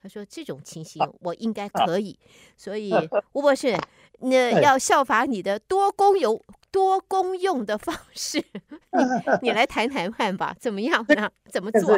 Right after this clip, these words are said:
Speaker 1: 好？
Speaker 2: 这是，这个也是很好的问题哈。哎，我，我现在说了哈，我为什么让瓜类爬到果树上面去？其实这个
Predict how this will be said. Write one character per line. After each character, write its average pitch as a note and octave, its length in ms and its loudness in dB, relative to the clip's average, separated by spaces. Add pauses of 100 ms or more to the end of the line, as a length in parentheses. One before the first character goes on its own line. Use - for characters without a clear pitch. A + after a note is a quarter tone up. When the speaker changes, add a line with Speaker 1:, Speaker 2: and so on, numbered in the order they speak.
Speaker 1:
好？ - 240 -6
Speaker 2:
这 - 160 2
是， - 0 -
这 - 0 -
个 F3 40 6
也 D3+ 160 2
是 D3 160 2
很 E3+ 120 2
好 D3 160 4
的 C3+ 100 -4
问 D3 180 0
题 A#2+ 200 -10
哈。 - 180 -8 (320)
哎， E3+ 140 6 (600)
我， E3+ 220 8
我 F3+ 100 2
现 A3+ 220 8
在 G3 80 8
说 D3 240 0
了 B2 120 -4
哈， A#2+ 140 -12 (300)
我 E3+ 160 6
为 D4+ 160 6
什 F3 140 0
么 E3 100 2
让 F3 280 2
瓜 D3 360 4
类 C3+ 260 -2 (360)
爬 C#3+ 200 -6
到 E3+ 160 0
果 - 220 -8
树 - 180 -8
上 C3 220 -4
面 B2 180 -12
去？ - 280 -8 (680)
其 A#3 200 10
实 A#3 160 8
这 G3 160 6
个 C3+ 500 8